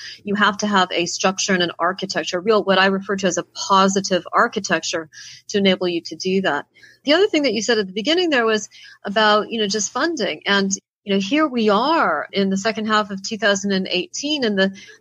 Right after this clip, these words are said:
the very same things twenty years ago when I was coming out of insead, and, y-, you know, you could say, "Wow, it felt like, you know, the European technology,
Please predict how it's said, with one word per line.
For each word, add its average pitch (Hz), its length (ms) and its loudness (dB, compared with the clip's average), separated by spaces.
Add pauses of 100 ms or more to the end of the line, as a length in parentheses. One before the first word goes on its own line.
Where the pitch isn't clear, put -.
the 185 60 -12
very 277 220 4
same 240 260 2
things 262 320 0
twenty 226 300 -4
years 269 280 -2
ago 190 260 0
when 175 100 -2
I 175 60 2
was 185 120 -2
coming 214 260 -4
out 190 140 4
of 185 80 -4
insead, 202 580 2
and, 180 200 -2 (160)
y-, 190 120 -14
you 196 160 -4
know, 190 60 2
you 190 180 0
could 196 140 -4
say, 196 160 -8
"Wow, 214 360 2
it 196 120 -2
felt 226 240 0
like, 196 240 0
you 202 60 -4
know, 190 100 2
the 185 80 -6
European 196 800 2
technology, 190 920 0